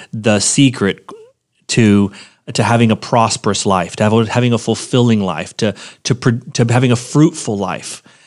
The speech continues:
Um, most of us are hungering for that. In fact, most, uh, not just, uh, religious, uh,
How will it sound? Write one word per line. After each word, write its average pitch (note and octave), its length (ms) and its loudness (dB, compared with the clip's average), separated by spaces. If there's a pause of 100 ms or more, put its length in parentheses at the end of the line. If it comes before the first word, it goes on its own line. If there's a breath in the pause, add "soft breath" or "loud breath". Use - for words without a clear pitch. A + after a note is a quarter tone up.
(320 soft breath)
Um, G2 480 -6 (340)
most D3+ 300 2
of D#3 60 2
us C3+ 100 0
are - 60 0
hungering E3+ 400 2
for A2 100 0
that. F#2+ 160 2
In G#2 60 0
fact, A#2 180 0
most, A#2+ 600 0
uh, A#2 100 -2
not B2 280 0
just, A#2+ 340 -2
uh, A#2 80 0
religious, A2 720 -2
uh, G2+ 320 -8